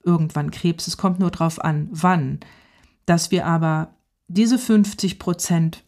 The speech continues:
zumindest von uns aus gesehen so versuchen zu gestalten,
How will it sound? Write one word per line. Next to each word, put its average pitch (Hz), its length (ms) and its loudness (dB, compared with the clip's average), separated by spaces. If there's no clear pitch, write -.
zumindest 196 540 4
von 151 240 -4
uns 294 480 0
aus 135 300 -6
gesehen 151 480 -6
so 202 340 4
versuchen 214 640 2
zu 175 160 -2
gestalten, 196 880 0